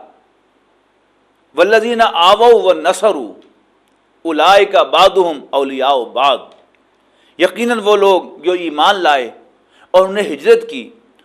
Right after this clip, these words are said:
اور انہیں اپنے مالوں اور اپنی جانوں کے ساتھ اللہ کے راستے میں جہاد کیا، یعنی یہ تو ہو گئے مہاجرین، اور والذین آووا، اور وہ لوگ جنہوں نے ان کو پناہ دی،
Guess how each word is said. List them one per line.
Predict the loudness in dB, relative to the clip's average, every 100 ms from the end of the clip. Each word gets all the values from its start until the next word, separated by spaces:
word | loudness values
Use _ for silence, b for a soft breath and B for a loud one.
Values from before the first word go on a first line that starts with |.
| b
اور | -2 0
انہیں | 0 -2
اپنے | -2 -4 -6
مالوں | 0 2 4 4 4
اور | 4
اپنی | 2 -4 -4
جانوں | -2 -2 -4
کے | -6
ساتھ | -4 -4 -2
اللہ | 0 -2 -2
کے | -2
راستے | -4 -6 -12
میں | -12
جہاد | -12 -4 -4 -4
کیا، | -20 -20 -20 _ _ _ _ _ -14
یعنی | -10
یہ | -6 -4
تو | 0
ہو | 0
گئے | 0
مہاجرین، | -2 -2 -2 -4 -10 -12 -14 _ _ b b b
اور | 4 6 4
والذین | 2 0 2 -2 -2
آووا، | -2 0 4 4 6 2 2 -4
اور | -6
وہ | -4 0
لوگ | 4 4
جنہوں | 2 -6 -6
نے |
ان | -8 -8
کو | -8
پناہ | -6 -2 0
دی، | 0 -6